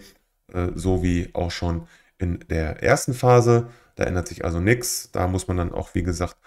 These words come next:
noch mal gucken, mit welcher Intensität dieser A O E auf die Gruppe einwirkt.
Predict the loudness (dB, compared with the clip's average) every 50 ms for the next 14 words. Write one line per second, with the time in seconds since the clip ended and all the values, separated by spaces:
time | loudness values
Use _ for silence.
0 | -20 -20 -8 -6 -4 -2 -2 -4 -2 -2 -4 -2 -2 -4 -6 -6 -10 -18 -20 -12
1 | _ -6 -2 2 2 2 2 2 2 2 2 0 -2 -8 -18 -20 _ _ -2 0
2 | 0 0 0 -2 -2 2 6 6 8 8 6 4 -2 -12 _ _ _ _ _ -2
3 | 2 4 4 4 6 4 2 2 2 2 4 4 4 4 2 0 -4 -6 -8 -6
4 | -2 -4 -2 0 0 -2 0 0 0 0 0 2 4 4 6 6 6 8 8 8
5 | 8 4 -4 -12